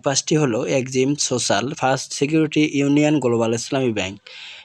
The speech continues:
এর মধ্যে এক্সিম ব্যাংকের প্রশাসক হিসেবে দায়িত্ব পাচ্ছেন বাংলাদেশ ব্যাংকের নির্বাহী পরিচালক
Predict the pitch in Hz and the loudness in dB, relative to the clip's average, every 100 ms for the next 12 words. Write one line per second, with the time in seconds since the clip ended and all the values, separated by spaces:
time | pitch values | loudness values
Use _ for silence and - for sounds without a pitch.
0 | - 175 185 185 160 185 156 131 139 139 | 0 2 4 2 2 2 2 0 0 2
1 | 156 156 165 151 151 156 - 156 156 - | 2 2 0 0 -2 0 0 0 0 0
2 | 156 160 135 120 127 127 110 - 151 156 | 2 2 2 0 0 -2 -2 0 0 2
3 | 151 147 143 135 117 113 139 156 151 147 | 2 2 0 0 -2 0 2 2 2 -2
4 | 147 156 151 135 107 | 0 0 2 0 -2